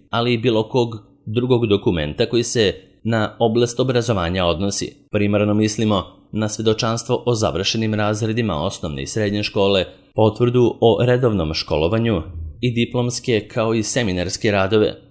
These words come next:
ali i na sve ostale materijale koji se konkretne oblasti tiču. Svakako će kompletno obraditi i naučne patente, kao i rezultate naučnih istraživanja,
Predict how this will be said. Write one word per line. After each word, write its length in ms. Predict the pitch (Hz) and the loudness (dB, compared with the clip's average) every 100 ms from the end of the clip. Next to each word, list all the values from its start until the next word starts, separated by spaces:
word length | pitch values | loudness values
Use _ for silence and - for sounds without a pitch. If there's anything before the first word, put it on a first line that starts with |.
| - | -4
ali 220 | 127 127 | -2 0
i 40 | |
na 120 | 127 120 | 0 -2
sve 240 | - 113 | 0 2
ostale 360 | 110 113 113 113 | 2 0 -2 0
materijale 680 | 113 - 117 113 107 110 104 - _ | -2 -2 -2 0 0 -2 -4 -12 _
koji 160 | - 92 | 2 2
se 200 | - 95 | 2 -4
konkretne 880 | 78 78 117 110 127 110 87 - - | -4 -2 -2 -2 -2 -2 -4 -10 -4
oblasti 420 | - 95 107 - - | 0 2 2 2 0
tiču. 300 | 73 - - - - - | 0 -2 -6 -8 -20 -12
Svakako 480 | - 87 95 90 104 | -2 0 0 0 0
će 160 | 101 | 0
kompletno 500 | 92 82 110 110 117 | -2 0 2 2 0
obraditi 500 | 104 107 104 107 107 | 0 2 2 2 0
i 40 | 78 | 0
naučne 460 | 98 95 - 67 85 | 0 -2 -4 -4 -2
patente, 640 | 101 120 110 110 85 - - _ | 0 0 0 2 2 0 -12 _
kao 260 | - 117 117 | -4 0 0
i 320 | 120 113 - | 2 2 0
rezultate 600 | 110 120 123 113 110 110 123 | -2 -2 -2 -2 -2 -2 -2
naučnih 460 | 90 73 - 95 | -2 -2 -2 -4
istraživanja, 720 | 101 - 104 107 82 104 80 | -4 -2 0 2 0 0 -4